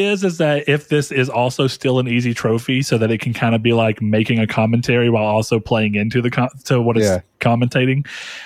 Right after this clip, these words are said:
Speaker 1: I, this would be an easy trophy that I would actually be okay with getting, because I think that the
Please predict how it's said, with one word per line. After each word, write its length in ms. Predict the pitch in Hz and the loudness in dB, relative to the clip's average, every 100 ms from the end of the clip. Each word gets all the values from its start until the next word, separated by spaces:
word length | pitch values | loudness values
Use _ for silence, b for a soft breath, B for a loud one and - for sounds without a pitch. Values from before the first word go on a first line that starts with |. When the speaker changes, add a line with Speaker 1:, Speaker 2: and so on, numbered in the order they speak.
| B _ | B _
Speaker 1:
I, 420 | 135 139 156 156 156 | 0 2 2 0 0
this 180 | 135 143 | 0 0
would 120 | 156 | 0
be 120 | 151 | 2
an 60 | 139 | 2
easy 220 | 131 127 | 0 -2
trophy 320 | 120 120 117 117 | 0 -2 -2 -2
that 120 | 113 | 0
I 120 | 113 | 2
would 140 | 113 | 2
actually 340 | 113 113 - 113 | 0 0 0 -2
be 160 | 113 107 | 0 0
okay 260 | 107 113 | 0 0
with 180 | 110 104 | 0 -2
getting, 300 | 107 110 113 | -2 0 0
because 320 | 110 - 107 | -2 0 0
I 100 | 107 | 2
think 380 | 104 - 123 113 | 0 0 0 0
that 200 | 123 107 - _ | 0 -2 -4 _
the 100 | - | -4